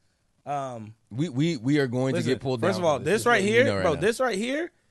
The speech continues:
Speaker 1: bananas. And when they were actually, they were talking about it, and they were like, "If you're curious just how hard it is to be on the balancing beam, put your cell phone on the floor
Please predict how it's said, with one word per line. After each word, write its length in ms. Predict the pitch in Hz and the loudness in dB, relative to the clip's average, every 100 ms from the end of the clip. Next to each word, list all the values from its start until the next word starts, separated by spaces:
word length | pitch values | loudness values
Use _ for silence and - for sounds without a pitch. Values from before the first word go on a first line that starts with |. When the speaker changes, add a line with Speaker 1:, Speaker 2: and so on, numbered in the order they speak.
| _ - | _ -10
Speaker 1:
bananas. 760 | 143 156 160 175 139 92 - - _ _ - | -4 -4 -2 -2 -4 -8 -12 -20 _ _ -12
And 120 | 160 | -10
when 100 | 165 | -8
they 140 | 180 | -4
were 160 | 220 220 | -4 -4
actually, 360 | 180 170 196 175 | -6 -8 -10 -10
they 180 | 147 170 | -6 -4
were 100 | 165 | -2
talking 340 | - 180 175 | -2 -2 -4
about 280 | 147 131 127 | -6 -4 -6
it, 160 | 131 _ _ | -8 _ _
and 140 | - 160 | -10 -4
they 40 | |
were 60 | 165 | -4
like, 160 | 156 139 | -4 -6
"If 220 | 262 269 | -8 -8
you're 120 | 254 226 | -10 -10
curious 760 | - 269 254 190 175 180 - _ _ - | -10 -10 -8 -6 -6 -8 -14 _ _ -14
just 220 | 285 262 | -12 -4
how 160 | 247 | -4
hard 240 | 220 247 214 | -2 -4 -4
it 80 | 233 | -6
is 120 | 202 | -8
to 100 | 196 | -8
be 120 | 233 | -6
on 120 | 220 | -6
the 60 | 190 | -4
balancing 520 | 190 220 202 160 156 | -4 -4 -6 -10 -10
beam, 340 | 147 160 156 156 _ _ _ _ _ | -8 -6 -8 -10 _ _ _ _ _
put 160 | - 262 | -4 -2
your 120 | 226 | -2
cell 260 | - 202 202 | -2 0 0
phone 220 | 208 196 | -2 -4
on 120 | 175 | -4
the 60 | 156 | -8
floor 540 | - 180 170 120 110 | -4 -2 -2 -2 -8